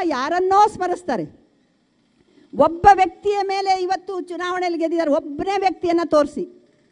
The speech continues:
ಕೇಂದ್ರದಲ್ಲಿ ಮತ್ತು ರಾಜ್ಯದಲ್ಲಿ. ಇದೆಂಥ ಗುಲಾಮಗಿರಿ ಮನೋಭಾವ? ನಾನು, ಇದು ನನ್ನದು, ನಾನೇ ಇಲ್ಲಿ ನಿಲ್ತಾ ಇದ್ದೀನಿ, ನಾನೇ ನಿಮ್ಮ ಮುಂದೆ ಬಂದಿದ್ದೀನಿ, ನಾನು ಕೆಲಸ ಮಾಡ್ತೀನಿ ಅನ್ನೋಂಥ ಧೈರ್ಯ ಇಲ್ಲದಂಥ ಜನ ಕರ್ನಾಟಕದಲ್ಲಿ ಇದ್ದಾರೆ ಅಂದಾಗ ನಾವು ಹೇಗೆ ಅವರನ್ನ ಕೊಂಡಾಡಬೇಕು,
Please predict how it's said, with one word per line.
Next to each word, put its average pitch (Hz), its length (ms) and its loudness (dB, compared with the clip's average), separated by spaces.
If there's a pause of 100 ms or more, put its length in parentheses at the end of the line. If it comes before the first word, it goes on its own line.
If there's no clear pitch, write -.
(140)
ಕೇಂದ್ರದಲ್ಲಿ 370 580 0
ಮತ್ತು 359 240 -4
ರಾಜ್ಯದಲ್ಲಿ. 285 560 -4
ಇದೆಂಥ 269 520 -2
ಗುಲಾಮಗಿರಿ 302 540 -2
ಮನೋಭಾವ? 233 520 -4 (520)
ನಾನು, 359 840 -4
ಇದು 254 180 -2
ನನ್ನದು, 359 480 0
ನಾನೇ 311 460 -4
ಇಲ್ಲಿ 320 140 0
ನಿಲ್ತಾ 330 300 -2
ಇದ್ದೀನಿ, 330 260 0
ನಾನೇ 302 340 -2
ನಿಮ್ಮ 349 200 0
ಮುಂದೆ 302 140 0
ಬಂದಿದ್ದೀನಿ, 302 460 -2
ನಾನು 277 180 -2
ಕೆಲಸ 302 300 -4
ಮಾಡ್ತೀನಿ 330 360 -4
ಅನ್ನೋಂಥ 285 340 -2
ಧೈರ್ಯ 370 460 -2
ಇಲ್ಲದಂಥ 330 460 -2
ಜನ 254 220 -6 (500)
ಕರ್ನಾಟಕದಲ್ಲಿ 262 640 -6
ಇದ್ದಾರೆ 262 240 -4
ಅಂದಾಗ 226 300 -6 (760)
ನಾವು 214 200 -12
ಹೇಗೆ 247 440 -10
ಅವರನ್ನ 226 400 -8
ಕೊಂಡಾಡಬೇಕು, 247 840 -6